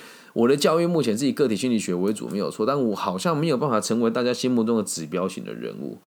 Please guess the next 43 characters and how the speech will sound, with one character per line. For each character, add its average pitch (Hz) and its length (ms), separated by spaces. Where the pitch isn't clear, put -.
对， - 140
嗨， 113 240
好 107 160
久 101 100
不 80 120
见！ 90 240
但 202 120
我 160 160
想 147 140
要 160 60
成 143 120
为 160 80
指 120 140
标 131 100
型 139 140
的 101 60
人 107 100
物， 131 60
并 131 180
不 110 80
是 135 80
我 107 160
觉 101 80
得 113 80
我 104 100
希 117 120
望 117 100
被 120 80
大 101 160
家 104 80
记 98 160
住， 95 160
而 101 40
是 135 100
希 131 140
望 135 140
这 135 120
个 127 100
东 120 160
西 117 140
可 120 120
以 95 40
被 120 260